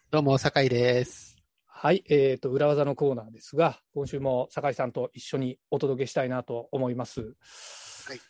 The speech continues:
Speaker 2: えー、今週の裏技、酒井さん、ちゃんと考えてくれましたか？
Speaker 1: 裏技ってほどではないですが、
Speaker 2: <laughs>
Speaker 1: こう、ネタを持ってきましたよ。
Speaker 2: お、助かりますね。じゃあ、ゆげたは今日はですね、えーと、アイティーじゃない裏技と、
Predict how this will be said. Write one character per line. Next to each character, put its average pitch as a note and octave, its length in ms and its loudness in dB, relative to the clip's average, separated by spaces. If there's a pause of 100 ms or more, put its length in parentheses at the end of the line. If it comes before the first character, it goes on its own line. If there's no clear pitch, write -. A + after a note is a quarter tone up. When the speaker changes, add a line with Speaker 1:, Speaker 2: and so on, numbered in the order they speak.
(120)
Speaker 2:
え B2 440 2
ー、 - 20 -12
今 C#3 200 -2
週 C#3 160 0
の C3 240 2
裏 C#3+ 160 4
技、 B2+ 400 2 (200)
酒 C#3 220 0
井 A#2 40 -2
さ B2+ 100 -2
ん、 A#2+ 280 -6
ち - 60 -18
ゃ C#3+ 60 2
ん C3+ 40 -2
と C#3+ 60 0
考 D#3+ 220 2
え - 20 4
て C3 160 -2
く - 140 -2
れ E3 40 6
ま E3 120 4
し - 20 -14
た B2 80 -2
か？ C3 300 -6 (1000)
Speaker 1:
裏 C3 200 2
技 F3+ 180 4
っ - 100 -4
て F#3 80 2
ほ F#3+ 140 2
ど G3 80 8
で A#3 100 4
は G#3+ 100 8
な F3 100 4
い E3+ 40 4
で D#3+ 80 2
す - 100 -6
が、 C#3 280 2 (140)
Speaker 2:
<laughs> - 120 -8
Speaker 1:
こ B2+ 80 0
う、 A#2 80 -4
ネ C3+ 140 0
タ C#3 100 2
を C3 60 0
持 C3+ 60 0
っ - 20 -6
て C#3+ 80 -4
き B2+ 80 -6
ま C3+ 80 -4
し - 60 -10
た C3 60 -2
よ。 D#3 240 4 (540)
Speaker 2:
お、 A#2+ 60 -10
助 - 100 -14
か B2+ 80 -6
り B2 60 -8
ま A#2+ 100 -8
す - 160 -16
ね。 A2+ 400 -10 (840)
じ C#3 60 4
ゃ B2 40 6
あ、 - 20 6
ゆ C#3+ 100 6
げ F#3+ 140 6
た B2+ 100 2
は A2 140 0
今 C#3 180 2
日 A#2 60 2
は A2 80 -2
で G#2+ 80 -12
す - 180 -18
ね、 A#2+ 360 -10 (100)
え B2 160 0
ー A#2 80 -6
と、 A2 480 -4 (260)
ア D3 160 4
イ A#3 140 6
テ - 100 4
ィ B3+ 60 12
ー G#3 40 8
じ D#3+ 100 6
ゃ C#3 40 4
な D#3 140 6
い C#3 60 4
裏 C3 200 4
技 B2 240 2
と、 B2 320 0